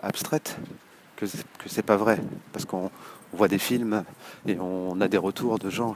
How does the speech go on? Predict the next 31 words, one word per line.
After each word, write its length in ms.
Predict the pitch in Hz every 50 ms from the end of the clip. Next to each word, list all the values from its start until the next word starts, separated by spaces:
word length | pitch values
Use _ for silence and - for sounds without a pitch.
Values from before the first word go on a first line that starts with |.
| -
qui 100 | - -
disent, 280 | - 104 101 92 95 101
euh, « 100 | 87 85 - - - - - - - - - - - -
Mais 60 | 98
non, 180 | 104 90 98
mais 100 | 92 87
l'argent, 360 | 85 85 87 - - 101 101 -
ça 100 | - 95
fait 100 | - -
pas 120 | - -
le 60 | 92 87
bonheur », 280 | 95 98 98 104 101 -
tout 80 | - -
ça. 140 | - - - - - - - - - - - - - - - -
Mais 80 | - 98
c'est 60 | -
très 220 | - - 156 127 127
abstrait, 280 | 117 - - - 160
en 80 | 127 104
fait. 240 | - 98 85 - 90 - - - - - - - -
C'est-à-dire 340 | - - 98 98 98 95
qu'il 260 | - - 107 101 98 95
y 40 |
a 60 | 95 92
très 160 | - - -
peu 140 | - - 110
de 60 | 98
gens, 300 | 107 127 139 139 120 110
euh, 80 | 104 95 95 - - - - - - - - - - - - - - - - - - - - - - - - - - - - - - - 107 - -
qui 140 | - -
savent, 360 | - - - - 131 117 104